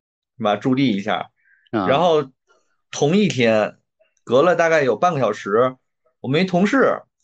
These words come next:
Speaker 1: 给我发了这个，说：“杨总，帮我那个助个力。”后来我一想，我都帮他们助力了，我上面看看吧。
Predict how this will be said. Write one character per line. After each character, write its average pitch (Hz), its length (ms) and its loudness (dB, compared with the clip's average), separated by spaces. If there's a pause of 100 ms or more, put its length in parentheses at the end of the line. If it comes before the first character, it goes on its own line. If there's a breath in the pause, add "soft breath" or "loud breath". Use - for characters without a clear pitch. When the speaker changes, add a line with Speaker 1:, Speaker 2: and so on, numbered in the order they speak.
(120)
Speaker 1:
给 117 100 0
我 117 200 2
发 117 260 -2
了 117 120 0
这 107 140 -6
个， 101 220 -4
说 139 320 -2 (340)
：“杨 135 180 0
总， 123 400 2
帮 143 180 2
我 113 340 2 (180)
那 127 220 -6
个 120 140 2
助 151 240 -4
个 151 100 2
力。” 156 280 -2 (500 soft breath)
后 190 80 -4
来 190 100 2
我 170 180 0
一 180 60 -2
想， 127 380 -4
我 123 120 -2
都 139 100 -2
帮 196 200 0
他 208 80 0
们 226 100 0
助 208 180 -2
力 214 160 -2
了， 131 200 0
我 156 180 -2
上 208 180 -2
面 202 100 -2
看 202 340 -2
看 113 160 -12
吧。 - 240 -14